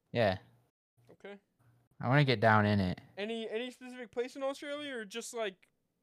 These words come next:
Speaker 2: Australia?
Speaker 1: Let's, uh, let's go to, hmm.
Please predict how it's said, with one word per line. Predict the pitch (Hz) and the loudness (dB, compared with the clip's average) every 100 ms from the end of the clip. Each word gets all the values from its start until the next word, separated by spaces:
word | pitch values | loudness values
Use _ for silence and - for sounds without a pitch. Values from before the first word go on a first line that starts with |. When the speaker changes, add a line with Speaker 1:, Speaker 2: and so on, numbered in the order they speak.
| _ _ - | _ _ -6
Speaker 2:
Australia? | 185 - 190 175 160 135 127 131 _ _ _ _ _ - - - | -6 -2 -2 -2 -4 -8 -12 -16 _ _ _ _ _ -20 -20 -8
Speaker 1:
Let's, | 127 - - - | -4 -4 -6 4
uh, | 156 151 151 147 143 139 131 127 120 123 - - _ _ _ _ _ _ _ _ _ _ _ _ _ _ _ _ _ _ - | 10 12 12 12 12 10 10 10 8 6 0 -14 _ _ _ _ _ _ _ _ _ _ _ _ _ _ _ _ _ _ -10
let's | 117 | -8
go | - 139 135 131 | 0 4 4 4
to, | - 127 120 120 117 113 110 107 104 104 - - _ _ _ _ _ _ _ _ _ _ _ _ _ _ _ _ - | -2 -2 0 2 2 2 2 2 2 0 -6 -20 _ _ _ _ _ _ _ _ _ _ _ _ _ _ _ _ -6
hmm. | 107 101 98 92 90 90 92 | -2 0 0 0 -2 -4 -6